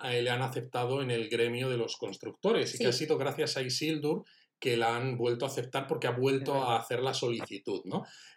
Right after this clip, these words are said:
Speaker 1: Y claro, dices, mm, gremio de los constructores, pues gente que construye cosas. ¿Qué se puede construir en este momento en Númenor, ¿no? Que ya está en la cima de su poder y que ya ve, se ve, ¿no? Eh,
Speaker 3: Uy.
Speaker 1: si es que está todo construido. Y claro, mm, algo que tenga que ver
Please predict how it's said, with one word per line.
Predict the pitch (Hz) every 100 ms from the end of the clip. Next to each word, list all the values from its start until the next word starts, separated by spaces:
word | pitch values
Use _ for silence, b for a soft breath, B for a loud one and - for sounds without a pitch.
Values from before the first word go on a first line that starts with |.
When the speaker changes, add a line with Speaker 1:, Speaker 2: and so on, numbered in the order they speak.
| B _ -
Speaker 1:
Y | 165 143
claro, | 139 165 113 120
dices, | 117 - 120 117 117 120 - -
mm, | 135 131 135 131
gremio | 185 226 240
de | 202
los | 175 147
constructores, | 160 147 127 139 - 175 156 - -
pues | 113 -
gente | - 95 123
que | -
construye | - 95 - 113 98
cosas. | 120 113 95 - _
¿Qué | 196
se | 196 262
puede | 185 160 -
construir | 127 - 110 120 127
en | 110
este | 123 - 117
momento | 107 113 117 113 117 117 b b b -
en | 131 127
Númenor, | 147 123 113 107
¿no? | 113 117
Que | 127
ya |
está | 117 -
en | 120
la | 113 -
cima | 113 110
de | 110
su | - 120
poder | 101 110
y | -
que | 107
ya | 104 104
ve, | 127
se | -
ve, | - 147
¿no? | 151 269
Eh, | 127
Speaker 3:
Uy. | 123
Speaker 1:
si | 120
es | 117
que | 120
está | 135
todo | 127 123
construido. | 120 113 - 107 123 110 - B B B B
Y | 143 131
claro, | 165 139 117 -
mm, | 165 147 143 147
algo | 170 202 202
que | 196 175
tenga | 175 175 165
que | - 143
ver | 139 139 131 123